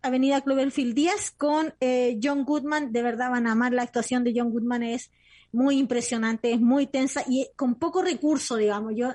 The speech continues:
no me refiero a que hay poco aparataje lo que hay. Lo que hace la película, sin-, eh, realmente son las actuaciones en donde María Elisa tampoco está,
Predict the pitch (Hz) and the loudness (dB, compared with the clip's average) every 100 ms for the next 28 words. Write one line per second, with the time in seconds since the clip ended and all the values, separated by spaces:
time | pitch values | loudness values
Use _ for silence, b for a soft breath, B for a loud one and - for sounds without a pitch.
0 | - 254 262 247 285 285 - 269 B B | -4 -2 -2 -2 -2 -4 -2 -6 B B
1 | B B - 247 - - 330 285 247 233 | B B -4 -4 -2 -2 -2 -2 -2 -4
2 | 302 247 - 208 190 _ _ _ _ _ | -4 -6 -4 -6 -6 _ _ _ _ _
3 | _ _ - 220 214 202 202 B B B | _ _ -4 -4 -2 -4 -4 B B B
4 | - 233 226 247 - 294 269 269 277 302 | -2 -2 0 -4 -2 0 0 0 0 0
5 | 294 - 262 - - 226 226 226 247 262 | -2 -2 -4 -4 -2 0 0 0 0 2
6 | 269 285 277 285 285 247 240 240 240 220 | 0 -2 -4 -2 0 0 -2 -4 -6 -2
7 | 247 247 254 B - 226 233 240 262 285 | 0 0 -2 B -2 0 2 2 2 0
8 | 277 277 269 247 262 247 262 254 277 - | 0 0 -2 -2 -4 -2 -4 -2 -4 -2
9 | 262 262 262 262 | -2 0 -2 -4